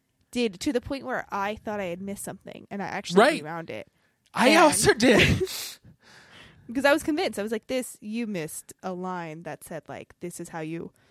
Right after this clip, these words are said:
Speaker 1: super power up or something." It's like a
Speaker 2: Right.
Speaker 1: video game reference. She ate a mushroom. Um, yeah.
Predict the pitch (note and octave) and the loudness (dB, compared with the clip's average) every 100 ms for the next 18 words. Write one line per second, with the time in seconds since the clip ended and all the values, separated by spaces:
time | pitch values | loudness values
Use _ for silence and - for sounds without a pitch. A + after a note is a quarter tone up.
0 | _ _ - C4+ A3 G#3 G#3+ F3+ - F3 | _ _ -4 -4 -2 -4 -2 -2 -4 -6
1 | D#3 F3+ D#3+ E3+ F3+ G3+ G#3 B3 B3 G3 | -6 -10 -12 -10 -8 -2 4 4 4 -2
2 | F3+ F3+ E3 D#3+ - - - G#3 G#3 G#3 | -6 -8 -8 -10 -12 -8 -2 2 2 -2
3 | E3 - - - _ _ _ G3+ F#3 F#2 | -4 -8 -12 -16 _ _ _ -8 -8 -8
4 | - A#3+ _ _ _ _ _ _ _ _ | -12 -18 _ _ _ _ _ _ _ _
5 | _ _ _ - G3 - | _ _ _ -20 -18 -18